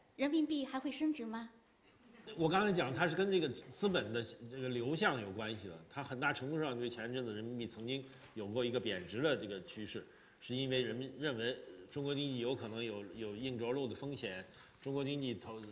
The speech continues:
Speaker 2: 这个投资的这个盈利的地方不多了，说资本往外逃，你这个时候人民币就出现贬值。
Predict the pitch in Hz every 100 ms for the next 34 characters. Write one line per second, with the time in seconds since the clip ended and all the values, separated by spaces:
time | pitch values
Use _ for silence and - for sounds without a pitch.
0 | 101 107 110 107 101 101 101 104 113 117
1 | 139 127 113 104 101 95 98 95 95 104
2 | 127 117 98 92 85 - 131 117 113 101
3 | 131 147 123 - - - - - 123 143
4 | 131 117 110 123 131 - 117 143 117 104
5 | 113 92 104 104 104 107 110 98 104 92
6 | - - 117 107 95 92 82 92 107